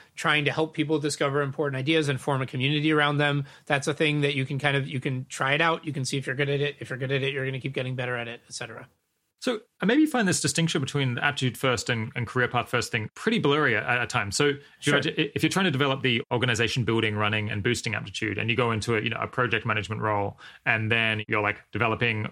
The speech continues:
Speaker 2: project management, and maybe the, the measure of success in that is, like, do other people think that you're really flourishing and, and, and killing it in that job? So from one point of view, that's kind of aptitude building. I guess it, it also does, it also seems quite a bit, quite close to almost a career path, or at least, like, the beginnings of a, of a career in a particular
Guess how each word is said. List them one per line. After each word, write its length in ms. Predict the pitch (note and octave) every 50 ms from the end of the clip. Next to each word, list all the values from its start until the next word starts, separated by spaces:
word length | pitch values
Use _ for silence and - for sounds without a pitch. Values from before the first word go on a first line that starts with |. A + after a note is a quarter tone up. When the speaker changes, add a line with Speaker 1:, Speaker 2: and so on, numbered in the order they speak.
| -
Speaker 2:
project 300 | - - B2 A#2 A2+ A2+
management, 380 | A2 G#2+ G#2 G2+ - A2+ G#2+ -
and 360 | A#2+ A2+ A2 G#2+ G#2+ G2+ G2+ -
maybe 200 | A#2+ A#2 A2+ A#2
the, 160 | A#2 A#2 - -
the 60 | A2
measure 280 | A2 A#2+ A#2 G2 A2+ A2+
of 100 | G#2 -
success 300 | - A2 - A#2+ G#2 -
in 80 | A2
that 160 | G#2 G#2 A2
is, 80 | A2 G2
like, 180 | A2 G2+ - -
do 120 | A#2 A#2
other 140 | A2+ A2 G#2
people 200 | A2 G#2+ A#2 A2
think 160 | A2 A2+ G#2+
that 80 | - A2+
you're 100 | A2 G#2+
really 200 | A2 A2 G#2+ G#2
flourishing 560 | - - A2 G#2 G#2 - - A2+ G#2+ G#2 G2+
and, 100 | F#2+ G2
and, 340 | A2+ G2+ G2 G#2 G#2+ G#2+ A2+
and 160 | A2 G#2+ G2+
killing 220 | - B2 B2 A2
it 120 | G#2 G2+ A2+
in 80 | G#2
that 120 | G2+ G2 G2
job? 300 | - G#2+ G2 F#2+ F#2+ - - - - - - - _ _ _ - D#4
So 140 | - - C3
from 100 | - D3
one 140 | G3+ A#3 G#3
point 80 | G3+
of 60 | D#3+ B2+
view, 80 | B2+
that's 120 | A#2 A2+ -
kind 140 | C3+ A#2+
of 40 | B2
aptitude 320 | C3+ C3+ - A#2 - B2+ G2+
building. 240 | A2 G#2+ G#2 G#2+
I 40 | B2
guess 160 | - D3 C3+
it, 160 | C3+ A#2+ - - _ -
it 60 | E3
also 240 | G3 F#3+ - D#3+ B2
does, 340 | G2 C#3+ D3+ D#3 - - - -
it 100 | C#3 D3+
also 180 | D3+ A#2 A#2+
seems 180 | G#2+ C3 A#2 -
quite 260 | - - D#3+ D3+ C3
a 60 | B2
bit, 380 | - - C3+ - C3+ - - _
quite 200 | - C#3 C3 C3+
close 240 | - D#3 D3+ D3+ -
to 120 | - C3+
almost 300 | B2 B2+ C3 B2 - - -
a 80 | A#2+ A2
career 240 | - B2 B2 A#2 -
path, 260 | G#2+ G2+ F#2+ F#2+ -
or 100 | B2 B2+
at 60 | C3+
least, 220 | D#3+ E3 D#3+ -
like, 160 | C#3 A2+ G#2+ -
the 80 | A#2
beginnings 400 | G#2+ G#2+ G2+ C#3 C3 B2+ A2 F#2+
of 100 | G#2+ G2
a, 40 | G#2+
of 180 | A2+ A#2 F#2+ G#2+
a 20 |
career 240 | - - B2+ A2+ G#2+
in 80 | G#2
a 60 | G2+ F2
particular 440 | G#2 A2+ G#2 A2 G#2 G2 G2+ G2+